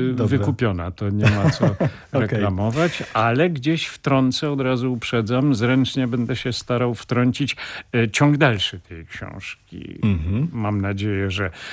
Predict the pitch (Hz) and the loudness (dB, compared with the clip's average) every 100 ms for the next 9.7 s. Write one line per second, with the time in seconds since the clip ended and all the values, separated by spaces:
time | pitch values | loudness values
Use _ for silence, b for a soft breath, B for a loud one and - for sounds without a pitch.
0 | B B - 101 92 95 95 92 104 101 | B B -6 -2 0 0 0 0 0 2
1 | 98 - 113 113 101 98 98 104 175 160 | 0 0 2 4 4 2 0 4 6 6
2 | 98 78 - 107 110 104 - 131 123 127 | 2 -4 -10 -8 -4 -4 2 2 4 2
3 | 104 110 110 107 104 101 90 113 82 87 | 0 -2 -2 -2 -2 -2 -4 -8 -8 -8
4 | 95 135 143 139 147 - 156 170 160 143 | -6 -2 -2 0 -4 -2 -2 2 2 2
5 | - 110 160 160 185 202 202 208 190 160 | -2 -6 2 2 4 2 4 2 2 2
6 | 147 143 165 160 156 147 147 - 147 135 | 2 0 0 0 0 0 0 -2 0 0
7 | 135 127 131 131 120 120 117 - 110 95 | 0 0 0 0 0 0 0 0 0 0
8 | 85 82 85 - 175 - - 95 95 - | 0 -4 -6 0 0 -2 -14 -8 -6 -2
9 | 92 - 180 - 123 131 | -2 0 -2 2 0 0